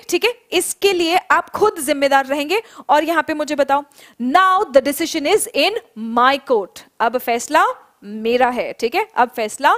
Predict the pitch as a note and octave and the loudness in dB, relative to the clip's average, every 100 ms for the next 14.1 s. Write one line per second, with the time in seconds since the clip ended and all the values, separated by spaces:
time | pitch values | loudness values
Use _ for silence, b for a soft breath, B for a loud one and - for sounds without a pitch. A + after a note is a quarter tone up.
0 | B B _ G#3+ A3+ B3 A#3+ G#3 F#3 G3 | B B _ -6 0 0 0 -4 -8 -6
1 | G3 A#3+ E4 F4+ F4 F#4 G4 B B A#3 | -4 2 2 2 2 2 -2 B B -2
2 | C4+ F4 G4 E4 B3+ B3+ D4+ D#4 G4 B4+ | 2 2 0 2 2 2 0 2 0 -2
3 | - _ _ G3+ G3 G3+ A#3 A#3 - G3 | -14 _ _ -18 -8 -2 0 0 -4 -6
4 | F#3 - - C#4 - G4 G#4 - - A3+ | -6 -8 0 2 4 0 0 -2 0 2
5 | G3+ G3+ C4+ A3 G#3+ G#3 D3+ - B B | 0 2 2 2 -2 -2 -8 -12 B B
6 | B - C#4 F#3+ b b b b _ - | B -6 -2 -4 b b b b _ -2
7 | D4 - - - _ _ _ _ _ _ | -2 -2 -10 -12 _ _ _ _ _ _
8 | - E4+ G4 A4+ C4+ A3+ A#3 A3 - G#3 | -2 0 2 0 0 0 -2 -4 -6 -12
9 | F#3+ b b _ F4+ - G#4+ G4+ B3 C#4 | -12 b b _ -4 0 -2 0 -2 0
10 | E4+ D4 B3+ C4+ F#4+ E4+ B3 - B3+ A#3 | 0 2 0 -2 -6 -6 -8 -2 0 0
11 | A3+ G#3 C4 C4+ C4 B3+ C4 A#3 A#3 E4 | -4 -2 0 2 2 2 0 0 -2 0
12 | D#4 B3+ C4+ B3 F4 G#4 E4+ A#3+ A3 A3 | -2 0 0 0 -4 -2 0 0 0 0
13 | F4+ - G#4 G4+ - C#4 A#3+ A#3 G#3 - | 0 2 2 2 -2 -2 0 0 -2 0